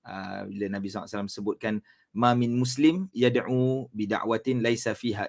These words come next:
ismun." Tidaklah seorang muslim tu berdoa dengan doa yang tidak mengandungi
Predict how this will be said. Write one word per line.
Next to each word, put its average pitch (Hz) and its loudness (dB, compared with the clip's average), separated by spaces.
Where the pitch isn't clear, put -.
ismun." 127 0
Tidaklah 143 6
seorang 131 2
muslim 127 -2
tu 143 0
berdoa 127 2
dengan 117 -2
doa 120 2
yang 113 0
tidak 147 2
mengandungi 123 0